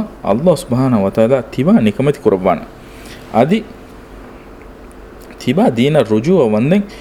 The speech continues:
ಮಿ ನಿಕಮತಿಕನ್ ಕೆಂಡಿ ನುದಾನೆ. ಎ ಗೊತ್ತುಂ ಮಿತನುಗ ಜಿಹಾದೆ ಮಿ ಬುಣವೆನಿ ಜ್-, ಆ, ಮಿ ಬುಣವೆನಿ ದೀನ. ಜಿಹಾದಕಿ ದೀನುಗ ಬಯನ್ ನಮ ವೆಸ್ ಮಿತನುಗ ಮುಳಿ ದೀನುಗ ಗೊತುಗ ಜಿಹಾದು ಮಿ ಲಫ್ಸು ಮಿ ವನಿ ಬೇನು ಕುರೇಫ. ಹತ್ತಾ ತುರಾದು ದೀನಕುಂ.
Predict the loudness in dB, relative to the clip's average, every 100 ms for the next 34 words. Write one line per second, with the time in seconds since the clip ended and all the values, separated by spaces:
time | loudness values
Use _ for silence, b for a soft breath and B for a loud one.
0 | B B 0 2 4 2 2 2 2 0
1 | -2 0 0 2 2 2 -2 -6 -20 B
2 | B B 2 2 2 0 -2 0 0 2
3 | 2 2 2 0 0 0 0 2 2 2
4 | 2 2 0 -4 -10 -18 -6 -2 0 0
5 | 0 2 2 2 0 0 0 -2 -6 -18
6 | B B -6 0 4 4 2 -2 0 2
7 | 4 2 4 2 2 -4 0 0 0 -2
8 | -2 0 0 0 0 0 2 0 -2 -4
9 | 0 0 0 0 0 0 -2 -2 -6 -4
10 | 0 0 0 -2 -2 -2 -4 -2 0 0
11 | 0 0 -2 -2 0 0 -4 -12 -16 B
12 | B B B -4 -2 0 2 2 4 4
13 | 4 2 -2 0 0 0